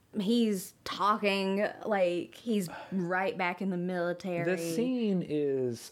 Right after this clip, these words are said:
Speaker 2: um, I personally felt, and th-, this is weird for me.
Speaker 1: It was
Speaker 2: I, 'cause
Speaker 1: clunky.
Speaker 2: it was clunky, and also, I, this is, like, rare moment, guys, but I was actually mildly offended,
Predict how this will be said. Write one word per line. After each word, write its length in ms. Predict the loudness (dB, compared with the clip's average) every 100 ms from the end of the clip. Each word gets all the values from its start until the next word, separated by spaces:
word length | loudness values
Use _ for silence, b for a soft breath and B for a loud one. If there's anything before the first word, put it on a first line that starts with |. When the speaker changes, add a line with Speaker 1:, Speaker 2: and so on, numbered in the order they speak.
| -6
Speaker 2:
um, 560 | -2 2 2 0 -4 -8 _ -2
I 280 | 0 2 0 -8 _ -16 -12 -6 0 0
personally 920 | 0 0 2 2 2 0 -2 -4 -6 _ _ -20 -20
felt, 880 | -20 -20 -18 -4 2 2 0 -6 -4
and 340 | -2 2 2 2
th-, 180 | 2 2
this 180 | 0
is 140 | 0 0
weird 300 | 2 2 2
for 120 | 0
me. 280 | 0 -2 -6 B B
Speaker 1:
It 100 | 0
was 160 | 2 0
Speaker 2:
I, 20 |
'cause 360 | 0 0 0 0
Speaker 1:
clunky. 340 | -4 -10 -10 -14 -4
Speaker 2:
it 60 | -2
was 140 | 0
clunky, 520 | 0 0 2 0 0
and 160 | 0 0
also, 640 | 0 0 0 0 2 0 -4 -10
I, 380 | -2 0 0 -2
this 280 | -2 -2 -2
is, 160 | -6 -2
like, 320 | 0 0 -4 _ _ _ B B -4
rare 440 | -2 0 2 2
moment, 360 | 2 2 2 0
guys, 400 | 2 2 0 -6 B B
but 300 | -2 0 0 0
I 140 | 0
was 200 | 2 0 0
actually 540 | -2 -2 -2 2 2
mildly 640 | 0 0 2 2 2 2 2
offended, 720 | 0 -2 0 2 2 -2